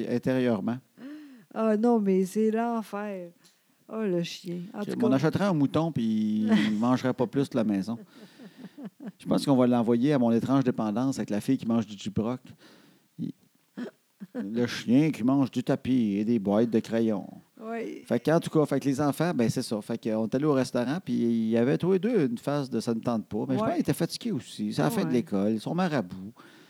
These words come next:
Speaker 1: Fait que, mais, euh, mais il y a, <laughs> mais, mais il y a une affaire, il faut pas faire des enfants. Et,
Speaker 2: C'est
Speaker 1: euh, je
Speaker 2: quoi ?
Speaker 1: ne parle pas de toi.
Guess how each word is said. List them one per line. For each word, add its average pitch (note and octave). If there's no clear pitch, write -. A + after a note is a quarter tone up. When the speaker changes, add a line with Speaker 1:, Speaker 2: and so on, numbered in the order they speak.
Speaker 1:
Fait G#2+
que, G2+
mais, G#2+
euh, G2
mais B2+
il C#3
y C#3+
a, -
<laughs> D3
mais, C#3+
mais C#3
il -
y D#3+
a F3+
une F#3
affaire, F3+
il A3
faut F3+
pas C3
faire E3+
des A#2
enfants. A2+
Et, -
Speaker 2:
C'est A#2
Speaker 1:
euh, A#2
je G#2
Speaker 2:
quoi ? -
Speaker 1:
ne -
parle E3
pas E3+
de -
toi. D3